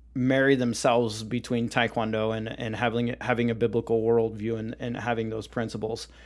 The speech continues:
Um, so we believe that through prayer and studying and applying the biblical principles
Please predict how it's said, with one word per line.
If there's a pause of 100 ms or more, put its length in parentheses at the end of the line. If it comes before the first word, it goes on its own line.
(460)
Um, (760)
so (1040)
we
believe
that
through
prayer
and
studying
and
applying
the
biblical
principles